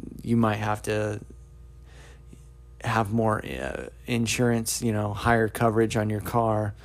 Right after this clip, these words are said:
And, uh, they only paid for mileage from store to store, not, like, from your house to the store. So, you know, driving from Marysville to Seattle,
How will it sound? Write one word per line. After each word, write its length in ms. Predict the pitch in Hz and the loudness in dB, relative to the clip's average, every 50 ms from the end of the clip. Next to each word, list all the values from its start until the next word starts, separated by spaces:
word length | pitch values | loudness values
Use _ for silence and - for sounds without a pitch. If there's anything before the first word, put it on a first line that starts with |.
| - - - - - - - - - - - - - - | -20 -20 -20 -20 -20 -20 -20 -20 -20 -20 -20 -20 -16 -6
And, 380 | - 123 127 123 120 117 123 123 | 0 2 4 4 6 6 6 6
uh, 180 | 120 120 117 | 6 8 8
they 120 | 120 131 143 | 8 8 8
only 160 | 147 139 131 | 8 8 6
paid 240 | - - 127 127 120 | 4 4 2 2 2
for 120 | - 127 | 2 2
mileage 540 | 120 113 107 113 117 113 117 117 113 107 - | 2 4 4 4 4 4 4 4 4 2 0
from 180 | - 117 110 104 | -2 -4 -2 -2
store 320 | - - 123 117 113 110 | -2 2 4 4 4 4
to 80 | 104 101 | 2 0
store, 380 | - - 127 113 110 107 107 | 0 2 4 4 4 4 2
not, 240 | 110 113 110 98 - | 2 0 0 0 -2
like, 200 | - 104 104 101 | -4 -4 -4 -6
from 260 | - - 117 110 110 | -4 -4 -2 -2 0
your 260 | 110 117 113 110 107 | 0 2 2 2 2
house 320 | 98 95 - - - - - | 0 -2 -4 -4 -6 -6 -6
to 120 | - - | -8 -8
the 100 | - - | -8 -4
store. 380 | - - - 60 - 50 - - | 0 0 0 0 0 -2 -6 -6
So, 400 | - - - 60 64 60 - - - - - - - - - - - | -6 -4 -4 -4 -4 -4 -6 -10 -12 -16 -20 -20 -20 -20 -20 -10 -4
you 100 | 139 131 | -2 -2
know, 160 | 113 104 107 | 0 -2 2
driving 380 | 107 127 127 120 113 120 120 | 4 6 6 8 6 4 2
from 220 | 113 - 127 117 110 | 2 2 2 2 4
Marysville 520 | 110 110 110 113 110 101 113 123 123 120 | 4 4 4 2 2 2 6 6 6 6
to 80 | 107 107 | 6 4
Seattle, 680 | - - 127 117 107 117 127 127 113 113 110 113 117 | 0 2 4 6 6 8 8 8 8 8 6 4 2